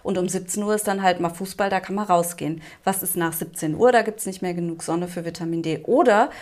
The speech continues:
wenn die Kinder dann rausgehen und die Sonne scheint noch, denn die scheint ja nach siebzehn Uhr auch noch richtig doll. Es kann ja auch total heiß sein. Dann werden sie auch eingecremt, damit sie keinen Sonnenbrand kriegen.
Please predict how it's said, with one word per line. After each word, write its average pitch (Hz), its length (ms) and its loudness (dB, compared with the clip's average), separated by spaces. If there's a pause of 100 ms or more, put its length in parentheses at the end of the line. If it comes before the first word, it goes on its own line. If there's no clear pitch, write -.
(160)
wenn 196 120 0
die 196 100 -4
Kinder 196 240 -2
dann 175 160 2
rausgehen 170 420 0
und 165 140 -6
die 165 60 -6
Sonne 160 260 0
scheint 220 360 0
noch, 170 320 -6 (480)
denn 190 120 4
die 165 100 -2
scheint 156 300 -2
ja 214 80 2
nach 147 140 -2
siebzehn 160 420 -4
Uhr 156 220 0
auch 160 140 0
noch - 200 -8
richtig - 340 -8
doll. 233 220 6
Es 151 160 -12
kann 160 160 -8
ja 156 120 -6
auch - 100 -12
total - 440 -8
heiß 208 280 0
sein. 165 320 -8 (260)
Dann 196 220 2
werden 214 200 2
sie 202 120 0
auch 180 240 2
eingecremt, 196 680 -2 (240)
damit 185 220 -2
sie 190 80 -6
keinen 180 260 -2
Sonnenbrand 180 500 0
kriegen. 170 340 -8